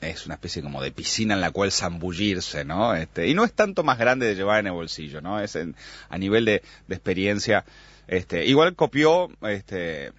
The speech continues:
Android ha copiado cosas y en este caso ha copiado algunas de las peores cosas de Apple, como por ejemplo que no se puede cambiar la batería.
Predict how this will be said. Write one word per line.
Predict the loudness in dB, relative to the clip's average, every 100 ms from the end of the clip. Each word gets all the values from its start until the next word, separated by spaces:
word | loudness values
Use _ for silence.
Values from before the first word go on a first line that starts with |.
| -10
Android | -4 2 4
ha |
copiado | 2 4 4 4
cosas | 0 -2 -4
y |
en | -6
este | -2 0
caso | 0 0
ha |
copiado | -2 2 2
algunas | 2 -2
de | -2
las |
peores | -2 -2 -2
cosas | -4 -8 -2
de | 0
Apple, | 0 -2
como | -2 -4
por | -6
ejemplo | -8 -2 -2
que | -2
no | -4
se | -6
puede | -6 -6
cambiar | -6 -6
la |
batería. | -4 -4 -4